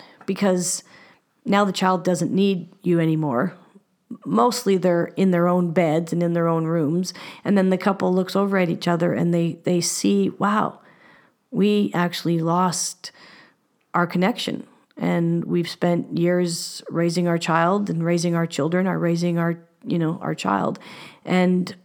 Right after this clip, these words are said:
we've lost each other." And, you know, just by nature of human beings, you know, people grow. And, and often parents find that they've grown separately. And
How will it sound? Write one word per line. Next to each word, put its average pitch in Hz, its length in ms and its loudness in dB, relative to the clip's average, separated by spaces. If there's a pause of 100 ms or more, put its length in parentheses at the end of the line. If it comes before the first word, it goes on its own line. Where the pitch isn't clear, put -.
(120)
we've 185 720 0 (220)
lost 170 680 -2
each 196 220 -4
other." 240 320 -2 (420)
And, 220 300 0
you 294 60 4
know, 262 120 4
just 254 220 -2
by 247 140 2
nature 226 300 2
of 208 80 -2
human 202 260 2
beings, 208 340 2 (120)
you - 140 0
know, 180 160 2 (180)
people 202 240 0
grow. 175 480 0 (600)
And, 175 580 0 (220)
and 175 420 -2 (100)
often 180 460 -2
parents 180 440 -2
find 180 300 0
that 175 140 -4
they've 170 440 -2
grown 185 280 2
separately. - 600 -4 (760)
And 170 520 0